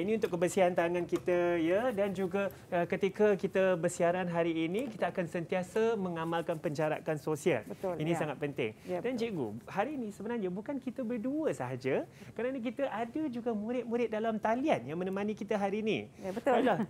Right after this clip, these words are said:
Speaker 1: mereka semua dari S M K Engku Hussein Semenyih, Selangor. Ha, cuba lambai sikit dekat kami di sini. Ya, tu dia, Cikgu. Kita ada enam murid-murid, ya, dalam
Speaker 2: Ya,
Speaker 1: talian
Speaker 2: betul.
Speaker 1: dari sekolah itu.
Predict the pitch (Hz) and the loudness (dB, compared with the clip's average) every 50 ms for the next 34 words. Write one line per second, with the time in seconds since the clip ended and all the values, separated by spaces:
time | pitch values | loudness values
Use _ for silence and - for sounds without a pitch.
0 | - - - - - 202 240 285 269 - 320 320 - - 285 285 262 277 285 269 | -6 -12 -14 -4 0 0 2 0 2 2 2 2 2 2 0 0 0 2 2 2
1 | 247 190 214 220 226 233 247 247 240 226 - - 247 277 269 - - 247 247 262 | 2 4 4 4 4 4 2 2 0 0 0 2 2 2 2 0 2 2 2 2
2 | 247 - - 247 180 190 202 208 - 269 233 - 269 262 - - 254 226 214 - | 2 0 0 0 2 2 2 0 0 -2 -2 0 -2 -2 0 0 0 0 -2 -2
3 | - 233 247 247 254 233 196 - - 233 226 233 240 247 262 269 285 262 190 180 | 0 0 0 2 2 0 0 0 -2 -2 0 0 0 0 0 2 2 2 2 4
4 | 214 233 233 220 - 226 233 277 269 269 262 262 262 262 262 254 - 269 220 190 | 4 4 2 2 0 0 0 2 2 2 2 4 4 4 4 2 2 0 0 0
5 | 190 208 190 180 214 214 208 240 240 214 226 - 220 202 185 143 110 101 110 - | 0 0 0 2 2 0 2 0 0 0 0 0 0 0 0 0 0 -2 -4 -8
6 | - - - - - - - - - - - - - - - - - - - 143 | -16 -20 -20 -20 -20 -20 -20 -20 -20 -20 -20 -20 -20 -20 -20 -20 -18 -10 -8 -4
7 | 143 160 170 170 175 165 180 170 156 160 - 180 170 208 202 202 202 202 - - | -2 0 2 2 2 2 2 2 2 2 2 0 0 2 2 2 2 0 0 0
8 | 185 196 214 226 233 233 233 240 233 202 190 190 185 175 175 185 190 180 170 - | -2 -2 -2 -2 -4 -2 0 0 0 0 0 0 0 0 0 2 4 4 4 4
9 | - 175 214 214 202 196 196 202 214 214 190 - 190 170 196 208 202 - 180 196 | 4 2 2 4 4 4 4 4 4 6 6 6 6 6 6 6 6 4 4 2
10 | 190 - - 190 190 185 180 170 165 - 196 | 2 0 0 2 2 4 2 2 2 2 4